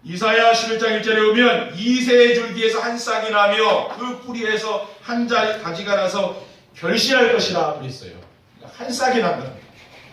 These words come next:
그러니까 여러분, 그러니까 여러분이 여-, 누군가를 잘 아시고 내가 진짜 맡고 있는 이 직-, 직분, 또 여러분이 얼마나 중요한 분들인가 그걸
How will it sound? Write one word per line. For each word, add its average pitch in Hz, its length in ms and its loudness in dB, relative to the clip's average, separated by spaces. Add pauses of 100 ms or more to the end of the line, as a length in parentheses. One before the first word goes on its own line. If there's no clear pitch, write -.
(160)
그러니까 175 240 -4
여러분, 233 540 4 (1300)
그러니까 165 200 -6
여러분이 220 800 -2 (960)
여-, 147 280 -8
누군가를 240 520 4
잘 220 360 0
아시고 190 540 -4
내가 214 720 2 (380)
진짜 190 300 -8
맡고 - 320 -2
있는 220 260 -2
이 - 40 -8
직-, - 280 -8
직분, - 640 -2 (800)
또 156 160 -10
여러분이 233 460 4
얼마나 208 480 2
중요한 190 640 0
분들인가 175 400 -6
그걸 185 140 -4